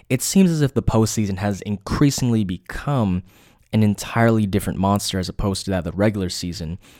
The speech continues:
Because now you're pl-, you're not just playing to make the postseason. Every game you're sort of playing for your playoff life.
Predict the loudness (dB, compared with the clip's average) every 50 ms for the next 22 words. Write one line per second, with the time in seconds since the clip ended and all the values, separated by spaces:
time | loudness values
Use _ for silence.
0 | -10 -4 -2 0 2 4 4 6 6 8 6 6 4 2 -2 -2 -4 -4 -2 0
1 | 0 0 0 -2 -4 -8 -6 -4 -2 -2 -2 -2 -4 -4 -6 -8 -10 -16 -20 -20
2 | _ -8 0 2 2 2 2 0 0 0 0 0 0 -4 -6 -6 -6 -8 -6 -2
3 | -2 0 0 0 0 0 0 2 2 2 0 0 -2 -2 -2 -4 -4 -4 -6 -6
4 | -2 0 0 2 0 0 -2 -4 -8 -10 -10 -4 -2 -2 0 0 0 -2 -2 -4
5 | -6 -10 _ _ _ _ _ _ _ _ _ _ -20 -20 -18 -10 -6 -4 -4 -2
6 | -2 0 0 0 0 0 -2 -4 -4 -4 -2 -2 -2 -2 -6 -10 -12 -14 -18 -20